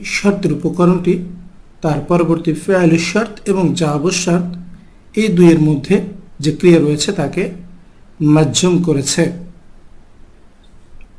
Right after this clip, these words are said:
তাহলে বন্ধুরা, আমরা এর সাধারণ গঠন হিসেবে লিখতে পারি, শর্তসূচক বাক্যের তিনটি অংশ রয়েছে। একটা হলো শর্তের উপকরণ, এটাকে আমরা বলবো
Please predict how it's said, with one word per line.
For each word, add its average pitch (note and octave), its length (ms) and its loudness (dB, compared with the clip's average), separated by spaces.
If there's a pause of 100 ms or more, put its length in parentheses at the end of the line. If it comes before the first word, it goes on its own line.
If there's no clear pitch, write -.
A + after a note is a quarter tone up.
(580)
তাহলে E3 220 2
বন্ধুরা, E3 320 0
আমরা E3+ 240 2
এর D#3+ 60 0
সাধারণ E3 420 0
গঠন D#3+ 240 0
হিসেবে D#3 280 -2
লিখতে C3+ 280 -4
পারি, D#3 400 -4 (440)
শর্তসূচক F3 640 -2
বাক্যের C#3+ 600 -6 (240)
তিনটি G3+ 320 2
অংশ F3+ 260 0
রয়েছে। F#3 420 0 (560)
একটা C#3+ 260 -6
হলো - 420 -2 (260)
শর্তের F3 440 -2
উপকরণ, D3+ 580 -2 (180)
এটাকে D3+ 300 -6
আমরা D3 180 -2
বলবো C3+ 480 -2